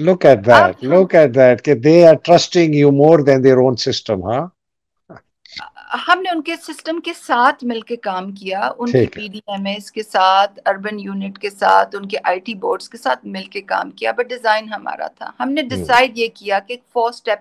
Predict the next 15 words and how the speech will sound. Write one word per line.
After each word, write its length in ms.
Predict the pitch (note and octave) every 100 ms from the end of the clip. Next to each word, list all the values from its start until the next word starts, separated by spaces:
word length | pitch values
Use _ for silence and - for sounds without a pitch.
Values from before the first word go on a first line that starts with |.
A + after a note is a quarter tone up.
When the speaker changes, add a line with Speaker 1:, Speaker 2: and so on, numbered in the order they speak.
| -
Speaker 2:
process 420 | - - _ _
है। 80 | A2
Speaker 1:
हम्म। 720 | - _ _ _ _ - F2+
Speaker 2:
सबसे 280 | C#4 C#4+ F4
पहले 320 | C#4+ C4+ C#4
तो 120 | C4+
ये 160 | A#3 B3+
कि 140 | C4
हर 240 | B3+ C4 A#3
घर 220 | A#3 A3
का 160 | -
digital 440 | A3 F#3+ F#3 F#3 F#3
survey 420 | - G3+ G#3 A#3+
होगा। 320 | A3 G3 G3+
अ, 120 | G#3+